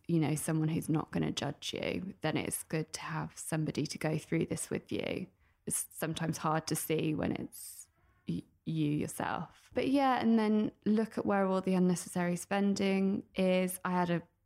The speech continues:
an inkling of where all mine was coming from, um, and it turned out that I was right, but then sat down and, and did a real budget based on our income,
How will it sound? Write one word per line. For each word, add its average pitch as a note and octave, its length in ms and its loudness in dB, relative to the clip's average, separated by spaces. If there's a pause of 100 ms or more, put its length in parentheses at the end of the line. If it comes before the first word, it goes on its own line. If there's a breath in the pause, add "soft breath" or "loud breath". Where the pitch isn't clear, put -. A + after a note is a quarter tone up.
(380)
an E3+ 140 2
inkling E3 560 2
of E3+ 160 -2
where E3+ 260 2
all D3+ 120 4
mine E3+ 300 4
was D#3+ 160 -2
coming E3 320 2
from, D#3 440 0 (460 loud breath)
um, D#3 280 2
and - 100 0
it - 100 -2
turned E3 320 0
out D#3+ 140 -2
that - 100 -2
I - 20 0
was D#3+ 200 -2
right, D#3+ 400 0 (280)
but - 160 -4
then D#3+ 380 0 (160)
sat - 400 -6
down D#3+ 260 0
and, D#3+ 200 2 (180)
and E3 140 0
did E3 180 0
a E3 60 2
real E3 200 0
budget - 500 -4
based - 360 -4
on E3 300 0 (580 loud breath)
our D#3+ 160 0
income, E3 720 0